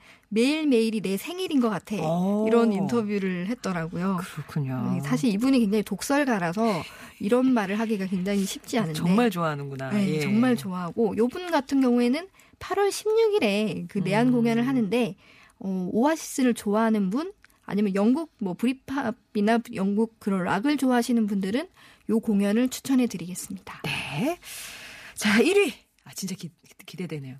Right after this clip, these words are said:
Speaker 2: 그, 예, 줄 서 있는 내한 공연자들 사이에서
Speaker 1: 네.
Speaker 2: 누구를 제일 꼽아 오셨을까, 제일로?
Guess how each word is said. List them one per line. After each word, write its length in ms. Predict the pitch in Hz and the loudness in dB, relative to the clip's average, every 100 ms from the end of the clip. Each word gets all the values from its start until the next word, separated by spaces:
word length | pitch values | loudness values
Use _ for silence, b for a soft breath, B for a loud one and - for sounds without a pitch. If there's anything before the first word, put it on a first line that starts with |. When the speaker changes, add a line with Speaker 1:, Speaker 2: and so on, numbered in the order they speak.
| - | -4
Speaker 2:
그, 440 | - 254 262 208 | 0 2 2 2
예, 80 | 175 | 0
줄 180 | - 202 | 0 2
서 120 | 247 | 4
있는 240 | 220 196 | 4 2
내한 240 | 156 175 190 | 0 0 0
공연자들 640 | 175 160 151 151 147 151 | -2 -2 -2 -2 -2 -2
사이에서 640 | 156 180 151 139 139 127 127 | -2 -2 -2 -2 -4 -4 -2
Speaker 1:
네. 80 | - | 2
Speaker 2:
누구를 160 | 202 202 | 2 2
제일 260 | 170 160 | 0 -2
꼽아 360 | 143 190 180 143 | -2 0 2 2
오셨을까, 580 | - 156 147 - - 120 | 0 -4 -4 -8 -6 -6
제일로? 480 | - 135 123 120 | -4 -2 -2 -2